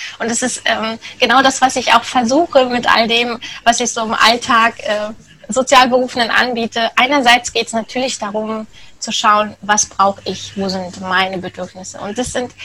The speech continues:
ist so eine Grundlagenarbeit, die im ersten Moment so einfach klingt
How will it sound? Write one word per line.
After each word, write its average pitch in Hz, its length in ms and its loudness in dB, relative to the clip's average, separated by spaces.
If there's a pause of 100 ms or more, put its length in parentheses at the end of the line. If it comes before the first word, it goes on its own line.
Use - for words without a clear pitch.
(120)
ist 233 200 -4
so 262 80 0
eine 254 160 2
Grundlagenarbeit, 220 1080 -2
die 233 60 -4
im 220 120 -6
ersten 254 300 -4
Moment 247 260 -4
so 233 120 -6
einfach 233 500 -2 (100)
klingt 262 680 -8